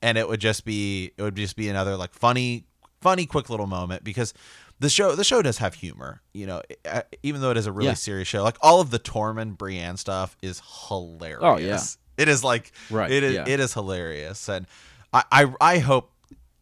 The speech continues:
Speaker 1: I really hope that Tormund does get with Brienne, because it would just be, like, perfect. But I don't know if it's gonna happen. I
Speaker 2: Yeah.
Speaker 1: think Tor-, I think Tormund is, is a,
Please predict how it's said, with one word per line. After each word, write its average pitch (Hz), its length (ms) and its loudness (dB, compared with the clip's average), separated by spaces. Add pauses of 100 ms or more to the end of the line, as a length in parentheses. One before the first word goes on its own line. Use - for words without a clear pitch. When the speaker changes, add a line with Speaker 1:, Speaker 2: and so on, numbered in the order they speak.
(280)
Speaker 1:
I 135 80 8
really 151 220 6
hope 127 160 2
that 101 140 -10
Tormund 92 340 -6
does 87 240 -6
get - 220 -6
with 92 160 -10
Brienne, 90 400 -8
because 87 280 -12
it 82 80 -10
would 76 120 -14
just - 180 -20
be, 69 300 -14
like, 52 200 -20
perfect. 80 480 -10
But 73 160 -12
I 117 200 8
don't 98 160 0
know 82 100 -6
if 78 80 -12
it's - 80 -20
gonna 67 160 -16
happen. 92 260 -12
I 104 100 2
Speaker 2:
Yeah. 104 40 4
Speaker 1:
think 104 140 -4
Tor-, 107 240 0
I 127 100 8
think 131 160 2
Tormund 101 400 -2
is, 87 200 -6
is 95 180 -8
a, 92 120 -8